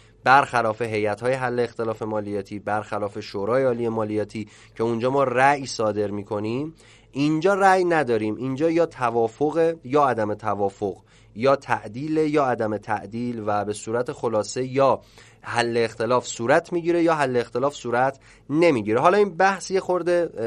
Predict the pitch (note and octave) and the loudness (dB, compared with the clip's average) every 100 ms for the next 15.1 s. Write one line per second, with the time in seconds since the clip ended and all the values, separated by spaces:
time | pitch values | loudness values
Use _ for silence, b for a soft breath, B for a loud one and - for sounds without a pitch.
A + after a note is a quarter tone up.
0 | A2 A#2 A#2 A#2+ C#3 D3 C#3+ C#3+ B2 - | 0 2 2 0 -2 -4 -6 -10 -10 -10
1 | A#2+ B2 A#2 A#2+ A#2+ D#3+ D#3+ D#3+ B2+ C3 | -8 -8 -10 -10 -6 -4 -4 -6 -6 -2
2 | D#3+ D#3+ D#3+ D#3+ E3 D#3+ D#3+ D#3 D3+ - | -2 0 0 0 -2 -2 -4 -2 -2 -2
3 | D#3 E3 B B - C#3 D#3 D3 C3+ C#3 | -4 -6 B B -2 2 2 4 2 2
4 | D3+ D3 C#3 B2 B2 E3+ F3+ F#3 F#3 F3 | -2 -2 -4 -6 -2 0 2 2 0 2
5 | F3 E3+ B B - C3+ C3+ C3 B2+ B2 | 2 2 B B -2 -2 0 -2 -4 -4
6 | - C3+ D#3+ - - G2+ G2 F#2+ F#2+ G2 | 0 6 6 4 -2 -2 -2 -6 -8 -6
7 | G2 G2+ C3 D#3 D3+ B B - A2+ A2+ | -4 2 4 4 2 B B -4 -2 0
8 | A2+ B2+ A#2 G2+ G2 G2+ F#2 G2 F#2+ G2 | 0 0 -2 -8 -10 -12 -12 -8 -8 -8
9 | E2+ - b b b b F#3+ A3+ A3+ G#3+ | -12 -16 b b b b 4 6 6 4
10 | A3 A3+ - - G#3 G#3+ A3 G#3 - - | 4 4 0 -4 -4 -2 -4 -4 -10 -20
11 | - - D3+ C#3+ E3+ E3+ D#3+ - E3+ C#3+ | -8 2 2 4 2 2 -2 -2 0 2
12 | C#3 C3+ C3 B2+ B2 C#3 E3 C#3 D3+ - | 2 0 -2 0 2 4 2 2 0 0
13 | D#3 - C3 B2 C3 F#2+ A2 A2 A2+ B2+ | -8 -8 -8 -6 -6 -4 -4 -2 -2 -2
14 | C#3 C#3+ C#3+ C#3+ C#3+ A#2 - G2 - F2+ | -2 -2 -2 0 2 2 0 -12 -12 -12